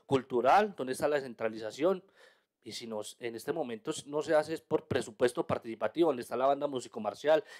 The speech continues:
iniciativas artísticas? Queremos que para nosotros la zona rural se haga algo diferente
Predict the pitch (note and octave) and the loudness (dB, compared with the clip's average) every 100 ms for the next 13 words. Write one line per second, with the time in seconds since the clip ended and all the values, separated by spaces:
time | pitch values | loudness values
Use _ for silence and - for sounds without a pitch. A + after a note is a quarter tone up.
0 | - C#3 B2 B2 B2+ C#3 C#3+ A#2+ - G3 | -8 -4 -2 0 6 6 6 0 2 2
1 | - - - - - _ - _ _ _ | 0 -16 -20 -20 -20 _ -20 _ _ _
2 | A#2+ A#2+ G#3 G#3+ F3 - C3 B2+ B2+ C3 | -2 6 6 6 -2 -6 -6 -4 -2 -2
3 | C#3+ F3 D3+ C#3+ D#3+ D3 C#3+ F#3+ F3+ - | 4 6 6 4 4 6 8 8 6 2
4 | B2 B2+ C3 E3 D#3+ D#3+ D#3+ A#2 G#2+ C#3+ | 4 6 6 6 6 6 4 4 0 2
5 | D#3+ - - | 2 -4 -20